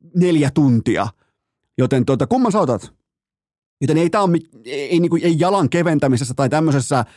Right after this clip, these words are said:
ymmärtämisessä, oman, niinku, tavallaan oman firman suojelun ymmärryksessä, niin siinä ei oo mitään sinällään uutta tai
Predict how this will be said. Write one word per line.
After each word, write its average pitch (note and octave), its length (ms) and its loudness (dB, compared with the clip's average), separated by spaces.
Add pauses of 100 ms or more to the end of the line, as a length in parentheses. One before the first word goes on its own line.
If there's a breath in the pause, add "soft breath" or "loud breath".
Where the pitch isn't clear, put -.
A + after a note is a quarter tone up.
(420 soft breath)
ymmärtämisessä, C#3+ 840 0
oman, D3 300 2
niinku, C3 160 0
tavallaan C#3 320 0
oman D#3 400 0
firman D3+ 380 0
suojelun C#3+ 480 0
ymmärryksessä, C3+ 680 0
niin B2 120 0
siinä D#3 160 0
ei D3+ 60 2
oo C#3+ 40 2
mitään D3+ 280 0
sinällään C#3 440 0
uutta E3+ 380 0
tai A#2+ 260 0